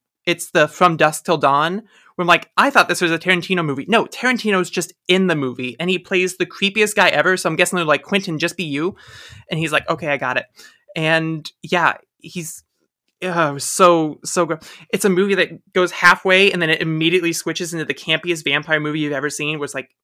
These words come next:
"I wanna take someone in this movie, tell them nothing about it," and then look at their face when vampires suddenly happen at the the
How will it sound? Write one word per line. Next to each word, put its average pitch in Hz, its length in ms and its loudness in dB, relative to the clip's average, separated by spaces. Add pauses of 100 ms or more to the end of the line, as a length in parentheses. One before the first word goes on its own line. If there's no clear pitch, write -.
(120)
"I 196 120 4
wanna 185 240 0
take 165 200 -8
someone 147 180 -2
in 139 60 -6
this 135 140 -10
movie, 143 200 -8
tell 160 180 0
them 139 300 -4
nothing 151 260 -2
about 135 300 2
it," 180 200 -4 (400)
and 170 100 -2
then 160 140 0
look 156 200 -2
at - 60 -12
their 170 120 2
face 156 300 -4
when 143 180 -6
vampires 131 500 -2
suddenly 135 300 -4
happen 127 460 0
at - 180 -4
the 135 260 -4 (300)
the 139 160 -8